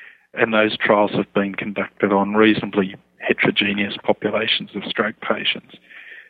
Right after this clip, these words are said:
So my way of thinking is that the well-informed physical therapist should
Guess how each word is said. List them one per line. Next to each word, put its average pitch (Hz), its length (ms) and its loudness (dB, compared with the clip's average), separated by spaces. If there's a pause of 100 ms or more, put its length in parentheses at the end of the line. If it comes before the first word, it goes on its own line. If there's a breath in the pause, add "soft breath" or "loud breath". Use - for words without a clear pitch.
(400 loud breath)
So 113 220 6 (220)
my 131 200 4
way 110 160 6
of 92 120 0
thinking 104 300 -2
is 104 200 -6 (160)
that 98 240 2 (160)
the 107 100 4
well-informed 107 960 4 (380)
physical 113 340 2
therapist 110 640 2 (640 soft breath)
should 110 220 4